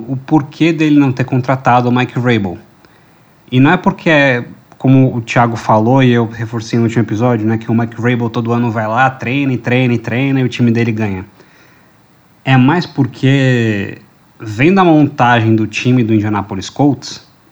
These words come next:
eu, eu tenho a clara impressão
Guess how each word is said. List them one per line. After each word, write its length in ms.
eu, 1300
eu 180
tenho 360
a 60
clara 300
impressão 640